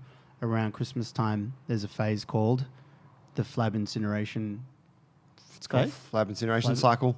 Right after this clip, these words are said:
Speaker 1: Yeah.
Speaker 2: Yep.
Speaker 1: Joe's creation. It's lots of fun. And, yeah, there's a lot of hard work. There's a bit of running in there.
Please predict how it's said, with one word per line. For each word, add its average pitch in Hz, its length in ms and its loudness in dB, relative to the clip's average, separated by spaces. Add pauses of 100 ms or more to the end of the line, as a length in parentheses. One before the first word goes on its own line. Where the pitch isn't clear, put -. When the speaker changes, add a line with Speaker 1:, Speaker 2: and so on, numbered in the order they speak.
Speaker 1:
Yeah. 120 300 2
Speaker 2:
Yep. 131 260 6 (640)
Speaker 1:
Joe's 139 240 10
creation. 131 480 4
It's 151 160 -6
lots 175 180 0
of 131 60 2
fun. 135 420 8 (180)
And, 117 480 2 (460)
yeah, 131 160 4
there's 127 140 2
a 135 40 2
lot 127 100 4
of 110 60 0
hard 113 160 2
work. 117 220 0
There's 123 100 2
a 123 40 4
bit 127 100 8
of 113 100 2
running 117 280 2
in 113 120 0
there. 123 260 -2